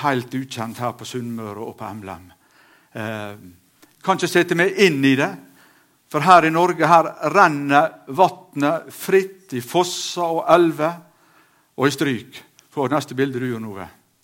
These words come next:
Og slik er oss vant med det. Der er alltid rikelig, og derfor er det så vanskelig å sette oss inn i dette bildet som han bruker når han sier her, "Og alle det som tørster, kom til vattnet." Brønnen hjemme på Auregarden, den er aldri vært tom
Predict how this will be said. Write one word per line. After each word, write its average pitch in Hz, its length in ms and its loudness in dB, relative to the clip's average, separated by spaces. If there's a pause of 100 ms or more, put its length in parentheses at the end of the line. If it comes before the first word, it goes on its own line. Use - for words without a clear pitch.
(1600)
Og 139 100 -6
slik 196 220 6
er 175 80 4
oss 156 100 -2
vant 165 260 -2
med 127 140 -4
det. 98 80 -12 (180)
Der 143 140 4
er - 160 2
alltid 190 420 2
rikelig, 180 400 -4 (1120)
og 139 80 -8
derfor 165 240 -2
er 185 100 0
det 135 60 -8
så 156 120 -6
vanskelig 170 340 -2
å - 20 -6
sette 170 240 -2
oss 165 140 -8 (420)
inn 170 280 0
i 156 120 0
dette 185 240 2
bildet 175 440 4
som 156 220 -6 (340)
han 147 160 -2
bruker 170 400 0
når 147 160 2
han 147 80 -2
sier 156 240 4
her, 156 240 2
"Og 160 200 0
alle 170 200 2
det 180 160 4
som 165 160 -8
tørster, 165 720 -4
kom 180 320 -4
til 185 160 -8
vattnet." 180 460 -12 (1040)
Brønnen 143 400 0
hjemme 151 260 -4
på 147 120 -6
Auregarden, 147 480 -2
den 135 100 -6
er - 160 -12
aldri 135 320 -2
vært 123 160 -14
tom 131 220 -10